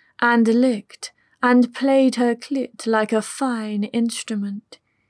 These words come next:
He even licked into her pussy once, but quickly moved back to her clit,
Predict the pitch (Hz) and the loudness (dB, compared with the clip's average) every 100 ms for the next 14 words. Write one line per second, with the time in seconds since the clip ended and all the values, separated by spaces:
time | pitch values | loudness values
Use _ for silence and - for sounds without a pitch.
0 | _ _ _ _ _ _ 277 285 254 262 | _ _ _ _ _ _ 2 4 4 6
1 | 254 254 - - 269 277 233 202 208 208 | 6 4 0 0 0 0 -2 -2 -4 -4
2 | 247 247 - 202 196 202 196 202 - - | -2 -2 -2 -4 -4 -4 -6 -6 -8 -10
3 | - - _ _ 226 220 240 - 277 262 | -14 -20 _ _ -2 0 0 0 2 2
4 | 254 240 233 226 233 202 196 226 226 - | 2 2 4 4 2 0 -2 -2 -2 -6
5 | - 208 190 202 196 233 214 - | -8 -8 -6 -8 -8 -10 -10 -16